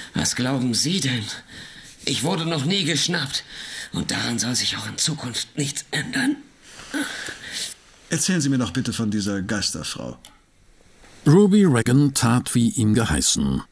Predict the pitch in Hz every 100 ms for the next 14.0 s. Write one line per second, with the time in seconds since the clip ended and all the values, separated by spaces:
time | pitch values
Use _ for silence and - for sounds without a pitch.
0 | _ _ 104 71 - - 90 131 - 85
1 | - 80 76 71 - 78 87 - 82 80
2 | 87 82 80 87 - 107 80 73 76 71
3 | - 76 78 78 80 78 76 - 101 92
4 | 65 - - - - - - - - -
5 | - - - 147 175 156 110 - - -
6 | - - - - _ 101 85 - 139 131
7 | 139 151 147 139 151 143 135 135 139 139
8 | 123 - 147 - - - - - - -
9 | - - - - - 147 160 156 202 -
10 | 214 202 - - - - - - 160 -
11 | 160 151 165 185 185 180 151 147 147 143
12 | 135 156 170 - 156 147 143 139 143 165
13 | - 135 117 117 113 107 98 110 107 92